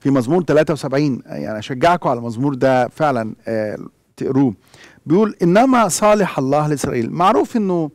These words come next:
الرب صالح، صالح لأنقياء القلب. الإنسان النقي القلب ربنا بالنسبة له، أو الرب صالح نحوه. "أما أنا فكادت تزل قدماي".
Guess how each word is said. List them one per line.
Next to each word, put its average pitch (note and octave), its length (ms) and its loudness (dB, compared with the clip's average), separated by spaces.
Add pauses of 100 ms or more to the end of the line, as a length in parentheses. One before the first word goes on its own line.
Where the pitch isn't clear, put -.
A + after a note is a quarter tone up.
(300)
الرب F#3 260 2
صالح، F3 440 -2 (960)
صالح F#3+ 360 2
لأنقياء D3 460 2
القلب. C3+ 360 0 (2250)
الإنسان C3 680 -6 (300)
النقي D3 460 -6
القلب E3+ 360 -4
ربنا B2+ 360 -4
بالنسبة A2+ 480 -8
له، C3 300 -6 (380)
أو A2 140 -8
الرب C3 280 -2
صالح B2+ 400 -6
نحوه. - 340 -12 (1600)
"أما A3+ 360 4
أنا A#3+ 160 4
فكادت G3+ 580 2
تزل E3+ 380 4
قدماي". C#3+ 600 0